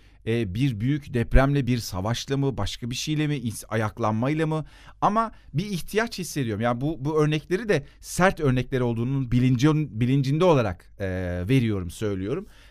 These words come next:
E, bunların olmasını istediğim için değil ama, e, hani hep böyle zamanlar insanların ve toplumların, e, yaşayışlarında ciddi değişikliklere y-, yol açtığı için, e, bizde de bir ihtiyaç, bir şey var bence ve, e, toplum olarak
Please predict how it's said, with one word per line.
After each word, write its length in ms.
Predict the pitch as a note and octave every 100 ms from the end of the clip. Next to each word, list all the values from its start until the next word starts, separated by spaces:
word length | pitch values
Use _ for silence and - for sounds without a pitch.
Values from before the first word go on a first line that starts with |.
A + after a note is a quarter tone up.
| -
E, 180 | A#2 A2+
bunların 300 | C3+ D3 D#3
olmasını 420 | C#3+ C#3 C#3 C#3
istediğim 440 | C3+ - B2+ C3
için 280 | C3 - C#3
değil 180 | F#3 F#3+
ama, 200 | D#3+ F3 - - -
e, 60 | G#2+
hani 140 | A#2+
hep 120 | D#3 C#3+
böyle 240 | D#3+ D#3+
zamanlar 500 | C#3+ C#3+ C#3+ C#3+ C#3+
insanların 680 | B2+ B2 C#3 C3 B2+ C3 B2
ve 80 |
toplumların, 720 | A#2+ A#2 - A#2 A#2 A#2+ A#2+ - - - - -
e, 80 | G2+ G2+
yaşayışlarında 960 | G2+ G2 A#2 - B2 A#2+ - A#2+ B2
ciddi 380 | F2 G#2 D3 D3+
değişikliklere 880 | B2 A2+ A#2 - - A#2 A2 A2 -
y-, 300 | G#2 G#2+ G#2
yol 160 | A#2 B2
açtığı 320 | B2 - D#3
için, 320 | D3 - - - - - - - G2+
e, 280 | G#2 G2+
bizde 300 | G#2 C#3+ C3+
de 120 | E3 E3
bir 160 | G3
ihtiyaç, 540 | E3 C#3+ - F#3+ G#3 B2
bir 100 | C3
şey 300 | - G3+ G3
var 260 | F#3+ D#3
bence 340 | A#2+ G2+ D#3 D#3+
ve, 200 | D3 D3+ - - -
e, 200 | G#2 A2
toplum 400 | A2 A#2+ A2+ A3
olarak 380 | B3+ F#3+ C3 C#3+